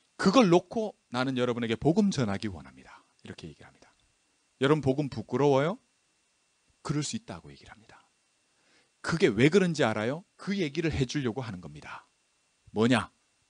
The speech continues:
복음이면 나타납니다. 뭐가요? 하나님의 의가, 하나님의 일하심이 나타난다는 거예요. 어디에요?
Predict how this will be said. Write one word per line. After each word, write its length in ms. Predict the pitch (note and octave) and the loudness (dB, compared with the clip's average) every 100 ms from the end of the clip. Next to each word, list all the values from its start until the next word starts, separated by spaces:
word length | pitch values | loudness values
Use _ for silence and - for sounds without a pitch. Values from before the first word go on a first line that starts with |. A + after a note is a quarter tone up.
| - | -6
복음이면 720 | G#2 A2 A#2 F#2+ F#2 A2+ C#2+ | 0 2 2 0 -4 -6 -8
나타납니다. 920 | - - - F#2 C#2+ C2 D2 C#2+ - _ _ _ _ _ _ - | -16 -16 -12 -12 -12 -16 -18 -20 -20 _ _ _ _ _ _ 0
뭐가요? 440 | B2 B2+ F#2+ D#2+ _ _ _ _ | 4 6 4 2 _ _ _ _
하나님의 580 | - A2+ A#2 B2+ B2 B2 | -10 -6 -6 -6 -6 -6
의가, 540 | G2 D#2 - D2+ _ _ _ _ _ _ _ | -8 -12 -20 -20 _ _ _ _ _ _ _
하나님의 420 | B2+ B2 C3 C3+ G2+ | 0 2 2 0 -2
일하심이 480 | A#2+ B2+ - A2+ B2 | -2 -2 -2 -6 -6
나타난다는 580 | D2+ - C2+ - C2 B1+ | -10 -16 -18 -20 -20 -20
거예요. 220 | A1+ A1+ _ _ _ _ _ _ - | -20 _ _ _ _ _ _ _ -2
어디에요? 480 | A2 A#2 B2+ F2 | 0 2 0 -2